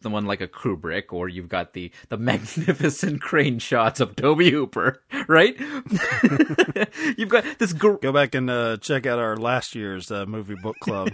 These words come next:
Speaker 2: if you wanna. The Funhouse episode is what, uh, Webb is referring to.
Speaker 1: Right, and you've got the guerrilla style filmmaking, and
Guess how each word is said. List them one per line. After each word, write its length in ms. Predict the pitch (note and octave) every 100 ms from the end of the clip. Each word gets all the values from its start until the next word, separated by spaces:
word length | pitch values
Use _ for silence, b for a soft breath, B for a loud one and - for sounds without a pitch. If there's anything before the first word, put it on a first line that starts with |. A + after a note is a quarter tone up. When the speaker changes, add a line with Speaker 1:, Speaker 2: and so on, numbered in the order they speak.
| B2
Speaker 2:
if 140 | G#2
you 80 | A2
wanna. 340 | G#2+ G2+ F#2 _ _
The 100 | A2+
Funhouse 540 | - E3 C3+ A#2+ G2
episode 480 | A2+ G2+ F#2+ G#2 F2+
is 180 | F2+ E2
what, 280 | F#2+ F2 E2+
uh, 160 | D#2+
Webb 200 | E2+ F#2+
is 120 | F2+ F2
referring 400 | - G2+ F2+ E2+
to. 320 | E2 C#4 A#3 -
Speaker 1:
Right, 340 | - D4+ A#2 -
and 140 | F3+
you've 100 | F#3+
got 140 | G3+ G3+
the 60 |
guerrilla 600 | E3 F3+ G#3+ A#3+ B3+ B3+
style 460 | B3 - F3+ F3+ E3+
filmmaking, 760 | - C#3+ B2 G#2+ D2 - G#2+ B B
and 260 | G3+ G3